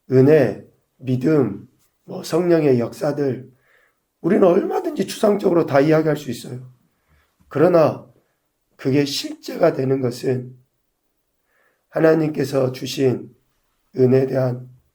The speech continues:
또 하나님의 역사에 대한 우리의 태도에 의해서 증명되어지죠. 바나바와 헤어진 바울은 이렇게 성령의 인도하심에 순종해서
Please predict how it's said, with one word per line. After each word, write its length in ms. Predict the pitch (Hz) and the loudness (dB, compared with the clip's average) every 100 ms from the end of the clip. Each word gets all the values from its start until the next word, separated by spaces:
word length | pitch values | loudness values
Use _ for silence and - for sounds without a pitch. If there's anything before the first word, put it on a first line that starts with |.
| _ _ _ _ _ _ | _ _ _ _ _ _
또 120 | 135 | 0
하나님의 480 | 156 156 156 139 123 | 4 4 4 4 2
역사에 400 | 123 - 139 135 | 0 -4 -2 -2
대한 380 | 135 131 - - _ _ _ _ _ _ _ _ _ _ _ _ _ _ - | -6 -10 -12 -20 _ _ _ _ _ _ _ _ _ _ _ _ _ _ -6
우리의 320 | 135 131 131 | 4 4 4
태도에 360 | 175 170 160 | -2 0 0
의해서 680 | 151 131 123 127 127 - 156 160 _ 165 160 | 0 -2 -2 -4 -8 -12 -12 -14 _ -18 -16
증명되어지죠. 800 | - 131 147 127 151 - - _ _ 165 - - _ _ _ _ _ _ _ _ _ _ _ _ _ - - _ _ | -8 -8 -8 -16 -20 -20 -20 _ _ -18 -18 -18 _ _ _ _ _ _ _ _ _ _ _ _ _ -20 -20 _ _
바나바와 920 | 123 143 151 156 151 135 113 110 - | 4 4 6 6 6 6 2 -2 -12
헤어진 440 | - 160 156 147 127 | -2 2 2 2 0
바울은 760 | 120 131 127 123 127 101 101 - _ _ _ - | 0 2 4 6 4 0 -8 -18 _ _ _ -4
이렇게 320 | 123 127 127 | -2 0 -4
성령의 540 | 123 156 156 143 131 | -2 0 0 2 2
인도하심에 760 | 117 123 139 131 139 123 117 - | 0 0 0 0 -2 -2 -4 -12
순종해서 840 | - 165 156 143 139 123 127 - | -12 -8 -6 -4 -6 -6 -10 -12